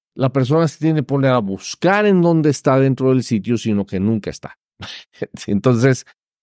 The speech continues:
siempre cuida que lo que estás prometiendo en un anuncio se resuelva en la página de aterrizaje.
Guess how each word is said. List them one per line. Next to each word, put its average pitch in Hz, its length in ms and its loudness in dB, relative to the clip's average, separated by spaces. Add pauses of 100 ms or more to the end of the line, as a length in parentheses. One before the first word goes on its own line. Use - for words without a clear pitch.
(140)
siempre 180 520 0
cuida 151 480 2 (1160)
que 127 160 0
lo 120 120 2
que 101 100 -8
estás 120 240 -6
prometiendo 160 600 2
en 185 60 2
un 185 40 4
anuncio 180 640 2
se - 160 -6
resuelva 107 460 0
en 110 60 2
la 104 100 0
página 104 280 -4
de 101 60 -2
aterrizaje. 87 640 -6